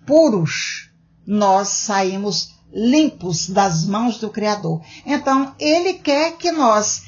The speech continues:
é, nos limpemos, que nós aprendamos, que nós, é, nos elevemos moralmente para voltar a Ele. Não apenas como limpos,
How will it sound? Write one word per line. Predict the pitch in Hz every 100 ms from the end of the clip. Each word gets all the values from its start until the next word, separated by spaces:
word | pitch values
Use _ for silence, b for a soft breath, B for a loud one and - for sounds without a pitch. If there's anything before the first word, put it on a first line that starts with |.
| B B
é, | 226 214
nos | 226 247 254
limpemos, | 277 381 415 349 285 269 262 277 285 - - -
que | 302
nós | 277 233 233
aprendamos, | 240 233 262 269 247 247 254 247 262 254 - B
que | - 269
nós, | 240 220 208 - B B
é, | 220 214
nos | 233 226
elevemos | 269 269 240 277 311 285 240
moralmente | 247 233 214 233 247
para | - 277 277
voltar | 247 302 320 339 - 330 349 403
a | 320 240
Ele. | 190 175 170 B B B
Não | 311 415 392
apenas | 359 302 294 302 262
como | - 254 240 233 - -
limpos, | 233 247 202 165 180 - -